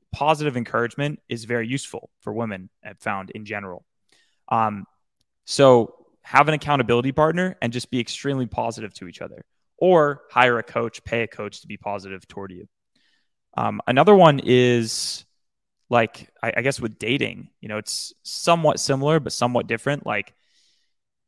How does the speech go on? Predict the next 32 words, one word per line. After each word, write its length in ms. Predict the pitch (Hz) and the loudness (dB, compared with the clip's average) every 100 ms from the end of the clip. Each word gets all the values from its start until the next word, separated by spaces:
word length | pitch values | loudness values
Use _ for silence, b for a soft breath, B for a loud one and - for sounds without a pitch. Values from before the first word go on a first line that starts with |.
| _ - | _ -12
you 120 | 131 | -4
need 120 | 180 | -4
to 60 | 170 | -4
pick 240 | - 170 | -4 -6
the 80 | 127 | -4
right 340 | 117 131 127 - _ _ - | 0 0 -2 -10 _ _ -10
guys 460 | 113 120 120 120 - | -2 0 0 -2 -8
to 80 | 101 | -16
date, 380 | 95 104 151 _ _ _ _ - | -12 -10 -10 _ _ _ _ -6
or 120 | 120 | 2
else 180 | 131 - | 2 2
they're 80 | 120 | -6
just 200 | 113 - | -8 -12
gonna 120 | 107 | -10
destroy 260 | 104 - 107 | -8 -6 -6
your 100 | 92 | -8
confidence. 640 | - - - - - - _ _ _ _ _ _ - | -12 -14 -14 -18 -18 -18 _ _ _ _ _ _ -12
You 80 | |
know, 120 | 101 156 _ | -12 -12 _
<laughs> 180 | _ - | _ -12
like, 120 | - | -8
if 460 | 151 - _ _ | -10 -12 _ _
you're, 100 | 135 | 0
if 180 | 135 123 | 0 0
you're 80 | 135 | 0
gonna 160 | 160 127 | 0 2
date, 360 | 127 135 - | 2 2 0
like, 180 | 117 113 | -4 -6
a 40 | |
toxic, 640 | 104 - 123 - 113 117 - | -6 -2 -2 -2 -6 -8 -10
more 360 | 123 120 117 104 - | -8 -4 -4 -8 -12
manipulative, 920 | 113 113 117 127 110 110 104 95 | -8 -6 -6 -4 -4 -4 -6 -10